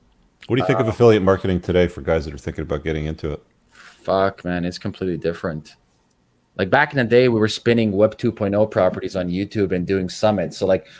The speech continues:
Speaker 2: we s-, we were able to collect one hundred thousand email lists in thirty days by creating these virtual summits, which is a Scra-, Skype interviews.
Speaker 1: Mm-hmm.
Speaker 2: And so basically, like, let's say we had, like, a men's summit back in the day for helping men, like, empowering of men.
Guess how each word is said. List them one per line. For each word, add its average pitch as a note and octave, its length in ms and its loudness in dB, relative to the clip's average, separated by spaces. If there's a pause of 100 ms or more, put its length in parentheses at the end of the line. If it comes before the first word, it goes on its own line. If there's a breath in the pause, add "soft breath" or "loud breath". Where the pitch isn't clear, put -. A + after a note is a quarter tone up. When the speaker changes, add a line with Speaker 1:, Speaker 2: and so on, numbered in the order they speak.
(160 loud breath)
Speaker 2:
we G#2+ 120 2
s-, - 220 -2
we A2 140 2
were A#2 120 6
able A2+ 240 4
to G#2+ 80 -8
collect G#2+ 480 0
one A#2 180 2
hundred A2+ 360 -2
thousand G#2 380 0
email G#2 280 0
lists F#2 200 0
in F#2 80 -8
thirty G2+ 240 -4
days G2+ 300 -2
by F2+ 140 -4
creating G2 300 -4
these F2+ 140 -6
virtual G2 380 0
summits, F#2 400 -2
which F2 140 -10
is F#2 80 -4
a F#2+ 40 -4
Scra-, - 340 -2
Skype G#2 340 0
interviews. F2 600 -2 (320 loud breath)
Speaker 1:
Mm-hmm. E2 220 -4 (160)
Speaker 2:
And F#2+ 320 -2
so G#2+ 140 4
basically, G#2 500 0
like, G2+ 160 0
let's G#2+ 180 2
say A2 120 4
we G#2 120 2
had, G#2+ 100 4
like, G2+ 160 0
a G2 60 0
men's G2 460 0
summit F#2+ 460 -2
back F2+ 240 0
in F#2+ 60 -6
the F2+ 60 -4
day F2+ 200 0
for F#2 140 -6
helping F#2 300 -2
men, F2+ 160 -2
like, F2 160 -4
empowering F#2 500 -2
of E2 120 -4
men. F#2 300 -2